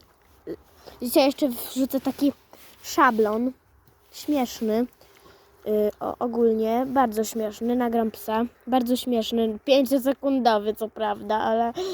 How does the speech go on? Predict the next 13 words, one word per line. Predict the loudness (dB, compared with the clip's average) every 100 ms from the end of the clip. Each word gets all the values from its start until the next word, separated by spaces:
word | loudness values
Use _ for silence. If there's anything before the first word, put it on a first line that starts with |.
| -8 -12 -18 -20 -2
ale | 4 6 6 6 4 2 _ _ _ _ -20 -16 -4
fajny, | -2 -2 -4 -4 -4 -6
bardzo | -4 -4 -4 -6
fajny. | -6 -8 -6 -6 -8 -8 -14 -18 -16 -12 -4
Okej, | -2 -2 0 0 0 -4 -20 -20 -10
idziemy | -4 -2 0
do | -2
wąsusia | -2 -6 -8 -14 -8 -8 -8 -16 -20 -20 -20 -20 -20 -18 -12
i | -12
przechodzimy | -12 -10 -8 -8 -6 -4 -6
do | -6 -10 -10 -10 -12 -14 -20 -20 -16
kończenia | -14 -12 -10 -10
vlogmasa. | -8 -6 -4 -4 -4 -8 -10